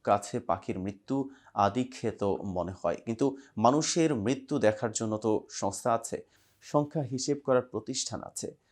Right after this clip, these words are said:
আছে আহত মানুষদের চিকিৎসা দেওয়ার হাসপাতাল, কিন্তু পাখিদের এসব কিছুই নেই। তাই পাখিরা মারা গেলে ডেথ সার্টিফিকেট হয় না, জানা যায় না মৃত্যুর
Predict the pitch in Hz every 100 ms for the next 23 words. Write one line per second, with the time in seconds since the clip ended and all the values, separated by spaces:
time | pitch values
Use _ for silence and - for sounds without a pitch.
0 | - 101 - 101 110 117 101 95 101 110
1 | 101 98 101 - 101 101 101 98 - 110
2 | 92 - 110 139 135 - _ _ 143 147
3 | 196 196 170 185 151 147 143 151 135 147
4 | - - _ 127 127 123 120 - 143 120
5 | 104 113 104 104 131 117 104 - - 110
6 | 113 110 107 104 - 107 101 107 107 -
7 | 87 98 104 107 101 104 104 92 92 -
8 | 107 101